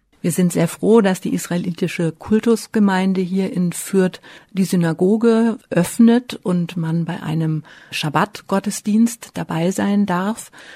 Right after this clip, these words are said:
Auch das Jüdische Museum Franken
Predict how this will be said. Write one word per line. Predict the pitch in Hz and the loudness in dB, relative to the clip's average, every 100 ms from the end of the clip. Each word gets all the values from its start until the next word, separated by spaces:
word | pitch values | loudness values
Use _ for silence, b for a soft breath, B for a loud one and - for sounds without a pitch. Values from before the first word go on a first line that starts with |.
| B | B
Auch | - 170 | -4 -4
das | - 180 - | -2 -6 0
Jüdische | 208 240 214 196 | 2 2 2 0
Museum | 185 170 170 160 | -2 -2 -2 -2
Franken | 165 - 165 196 247 - 226 226 | -6 -10 -2 2 2 2 2 2